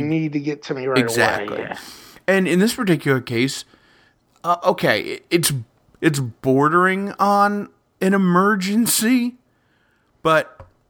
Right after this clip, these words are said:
Speaker 2: it's not quite an emergency yet. You know, the dog's not attacking you. And
Speaker 1: Yeah.
Speaker 2: the cat's okay. So, you know,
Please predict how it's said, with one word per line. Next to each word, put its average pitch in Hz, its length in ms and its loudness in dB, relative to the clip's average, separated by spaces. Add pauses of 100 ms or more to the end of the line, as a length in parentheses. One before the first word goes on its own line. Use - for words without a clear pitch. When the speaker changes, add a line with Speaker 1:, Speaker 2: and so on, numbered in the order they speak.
Speaker 2:
it's 135 160 -4
not 160 200 2
quite 147 220 2
an 123 80 0
emergency 107 540 -4
yet. 95 240 -8 (880)
You 139 120 2
know, 120 160 4
the 127 100 -2
dog's 156 420 2
not 131 300 2
attacking 110 800 -4
you. 110 480 0 (1600)
And 185 340 4
Speaker 1:
Yeah. 170 380 2
Speaker 2:
the 139 80 -4
cat's 170 340 0
okay. 180 540 0 (800)
So, 208 600 2 (680)
you 190 120 -8
know, 190 260 -2